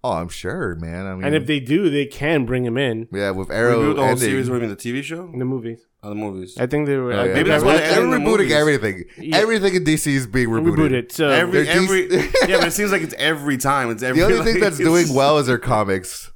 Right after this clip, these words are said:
Speaker 2: Yeah.
Speaker 1: So, <laughs> well,
Speaker 3: Yeah.
Speaker 1: actually, I think their T V shows are still doing okay.
Speaker 3: Yeah, but they're already starting to close them out, right?
Speaker 1: Yeah, they're closed. Yeah.
Speaker 2: A lot of the
Speaker 3: Like
Speaker 2: contracts are up, are coming up.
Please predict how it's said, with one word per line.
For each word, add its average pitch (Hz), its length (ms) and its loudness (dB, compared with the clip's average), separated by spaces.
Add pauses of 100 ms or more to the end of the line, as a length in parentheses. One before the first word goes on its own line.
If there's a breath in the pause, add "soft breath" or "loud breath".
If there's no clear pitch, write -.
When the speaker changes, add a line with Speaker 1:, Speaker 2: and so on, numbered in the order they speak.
(140)
Speaker 2:
Yeah. 208 220 0 (720 soft breath)
Speaker 1:
So, 120 440 2 (120)
<laughs> - 560 -6
well, 180 160 4
Speaker 3:
Yeah. 196 80 2
Speaker 1:
actually, 151 220 0
I 151 80 4
think 185 160 0
their 151 100 0
T 139 140 -6
V 127 120 -2
shows 117 220 -2
are 110 40 -6
still 107 220 -6
doing 95 320 -4
okay. 90 580 -4
Speaker 3:
Yeah, 175 220 2
but 135 140 -2
they're 131 140 0
already 143 260 -4
starting 123 300 -4
to 110 140 -6
close 117 320 -6
them 104 120 -4
out, 131 220 -2
right? 101 300 -10
Speaker 1:
Yeah, 117 200 2
they're 104 160 2
closed. 101 360 -4
Yeah. 104 180 0
Speaker 2:
A - 20 4
lot 143 120 4
of 143 40 0
the 151 60 2
Speaker 3:
Like 143 120 0
Speaker 2:
contracts 143 440 -2
are 117 120 -4
up, 123 200 -6
are 110 80 -10
coming 113 240 -8
up. 117 180 -10